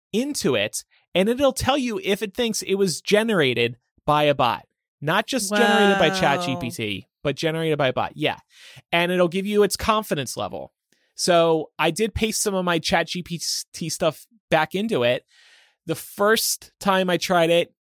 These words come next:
Speaker 1: it said this was not written by a bot. The second time, it thought it was written by a bot. So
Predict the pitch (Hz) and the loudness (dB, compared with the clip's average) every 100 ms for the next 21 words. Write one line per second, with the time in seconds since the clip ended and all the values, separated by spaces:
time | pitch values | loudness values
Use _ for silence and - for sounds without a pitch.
0 | - 147 - 151 143 143 143 147 139 147 | -4 -4 2 2 2 -2 -6 -8 -2 -2
1 | 151 160 147 139 139 139 131 131 127 - | 0 -2 -4 0 2 2 2 0 0 -6
2 | 170 - 151 147 156 139 135 131 143 - | -6 -2 -2 -4 -2 0 0 -4 -10 -4
3 | 139 127 127 123 123 - 113 85 107 101 | -2 0 0 -2 -2 -4 -10 -10 -8 -8
4 | 87 82 85 - _ _ _ _ _ - | -8 -10 -10 -12 _ _ _ _ _ 0
5 | 156 143 139 131 | 2 4 2 0